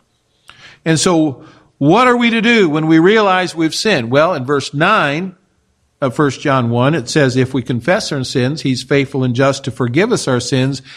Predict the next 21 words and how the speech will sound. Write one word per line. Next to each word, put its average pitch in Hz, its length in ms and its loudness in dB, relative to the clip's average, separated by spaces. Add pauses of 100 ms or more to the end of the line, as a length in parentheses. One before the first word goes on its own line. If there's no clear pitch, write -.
(260)
and 151 180 0
to 139 80 0
cleanse 170 400 0
us 123 120 -4
from 131 240 -4
all 135 200 2
unrighteousness." 131 920 -4 (1500)
Jesus 165 420 0
also 180 460 2
taught 147 340 0
us 196 220 -2
to 160 140 -2
pray 180 420 0
that 147 200 -4
God 160 300 0
would 156 140 -4
forgive 160 420 -2
us 180 200 0
our 190 160 0
trespasses. 147 920 -4
Luke, 156 400 0